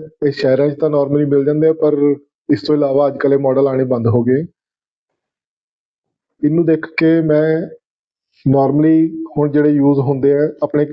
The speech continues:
ਲਿ-, ਅਹ, ਕਲਿੱਪ ਲੌਕ ਵਾਲੇ, ਠੀਕ ਹੈ, ਜੋ ਸਿੱਧਾ ਪਲੇਟ ਦੇ ਵਿੱਚ ਆਪਾਂ ਲੌਕ ਕਰ ਦਈਦਾ ਦਬਾ ਕੇ, ਠੀਕ ਹੈ, ਉਹੀ ਯੂਜ਼ ਕੀਤੇ ਆ। ਇਹ ਮੈਂ ਯੂਜ਼ ਕੀਤੇ ਆ ਐਲ ਐਂਡ ਟੀ ਦੇ। ਇਹ ਕੁਆਲਿਟੀ ਥੋੜ੍ਹੇ ਬੈਟਰ ਹੁੰਦੇ ਆ ਜੀ।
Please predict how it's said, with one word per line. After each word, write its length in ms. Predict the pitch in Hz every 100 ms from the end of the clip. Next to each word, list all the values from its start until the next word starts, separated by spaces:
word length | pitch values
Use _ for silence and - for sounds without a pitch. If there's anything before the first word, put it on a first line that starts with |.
| -
ਲਿ-, 280 | 139 143 -
ਅਹ, 340 | - _ 117
ਕਲਿੱਪ 220 | 113 147 151
ਲੌਕ 260 | 147 139 139
ਵਾਲੇ, 240 | 127 139 170 - - - -
ਠੀਕ 180 | 135 131
ਹੈ, 160 | 160 165 123
ਜੋ 140 | 143
ਸਿੱਧਾ 280 | 143 139 151
ਪਲੇਟ 280 | 143 139 135
ਦੇ 120 | 139
ਵਿੱਚ 160 | 139
ਆਪਾਂ 360 | 135 - 135 139
ਲੌਕ 280 | 131 127 -
ਕਰ 140 | 127 107
ਦਈਦਾ 320 | 123 127 131
ਦਬਾ 340 | 120 113 117
ਕੇ, 200 | 110 139 160 - - _ _ _
ਠੀਕ 200 | - 139
ਹੈ, 80 | 170 - 156
ਉਹੀ 340 | 147 143 165
ਯੂਜ਼ 280 | 160 147 -
ਕੀਤੇ 280 | 135 117 147
ਆ। 60 | 196 190 - _ _ _ _ -
ਇਹ 140 | 151
ਮੈਂ 140 | 151 156
ਯੂਜ਼ 280 | 156 151 -
ਕੀਤੇ 300 | 156 156 156
ਆ 40 | 160 160 160 165 -
ਐਲ 180 | 131 131
ਐਂਡ 140 | 127
ਟੀ 100 | 135
ਦੇ। 100 | 147 160 - _ _ _ _ -
ਇਹ 500 | 143 147 147 143 143
ਕੁਆਲਿਟੀ 440 | 143 139 127 135 139
ਥੋੜ੍ਹੇ 220 | 135 131
ਬੈਟਰ 280 | 117 - 143
ਹੁੰਦੇ 220 | 151 143
ਆ 60 |
ਜੀ। 160 | 147